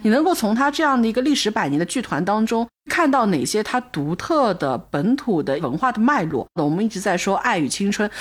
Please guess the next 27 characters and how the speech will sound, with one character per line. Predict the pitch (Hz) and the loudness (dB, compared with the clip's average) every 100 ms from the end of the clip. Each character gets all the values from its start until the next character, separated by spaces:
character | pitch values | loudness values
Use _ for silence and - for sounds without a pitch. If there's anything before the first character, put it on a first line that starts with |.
| - | -4
那 | 339 | 2
么 | 320 | 2
究 | 330 | 4
竟 | 339 320 | 2 2
这 | 269 | 2
个 | 240 | 2
爱 | 269 | 2
与 | 202 | 0
青 | 175 220 | 0 0
春 | 233 | -2
庞 | - - 135 | -2 -2 0
大 | 202 285 | 2 2
的 | 190 | 2
造 | 294 | 2
梦 | 233 208 | 2 2
机 | 190 | 0
器 | 214 208 | -2 -4
背 | 220 185 | -2 0
后， | 185 | 0
它 | 233 254 | 0 0
是 | 220 | 0
如 | 170 285 | 0 0
何 | 240 | 0
在 | 262 233 | 0 0
运 | 302 262 | 4 4
转 | 196 143 | 2 -2
的？ | 117 | -6